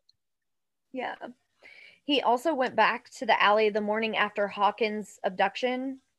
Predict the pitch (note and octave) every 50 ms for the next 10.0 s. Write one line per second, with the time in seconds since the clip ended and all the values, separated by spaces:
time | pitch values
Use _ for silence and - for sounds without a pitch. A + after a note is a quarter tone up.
0 | _ _ _ _ _ _ _ - G#3+ G#3+ G#3 G#3+ G#3+ G3+ - - - F#3+ - -
1 | F#3+ F#3 F#3 - F#3+ F#3+ - G3+ F3+ G3 F#3 F#3 F3+ F#3+ G#3 G#3+ A3+ A3+ A3 _
2 | _ _ _ _ _ _ _ - A#3+ A#3+ - - A3 A3+ A#3 - - C#4+ C#4+ C4
3 | A#3 G#3+ G#3 A3 A3 - C4 A3+ A3+ A#3 A3+ A3 G#3+ G#3 G#3+ G3+ G3 G3 G3+ G3+
4 | G#3 G#3 G3+ - G#3 - - - G3 G3+ G#3 G#3+ A3 A3+ A3+ F#3+ A3 G#3 G#3 G3+
5 | G3+ G#3 G#3+ G#3 G3 - G#3 G3 G3 - - F#3+ F#3+ G3 G#3+ G3+ G#3 F#3 G3 F#3+
6 | G3+ G3 F#3+ F#3 F3 F#3 F#3 G#3 - _ - G#3+ G#3+ G#3 G#3+ A3 A#3 A3 _ _
7 | _ _ _ - A3 A#3 A3+ G#3+ G#3+ G#3+ G#3 F#3+ - G#3 G#3+ A3 A3 A3 G#3 G3+
8 | - G3 F#3+ G3 - A3 A3 A3 A3 A3+ A#3 B3 B3+ C4 B3+ _ _ _ _ _
9 | _ _ _ _ _ _ _ _ _ _ _ _ _ _ - A3+ B3 B3 A#3+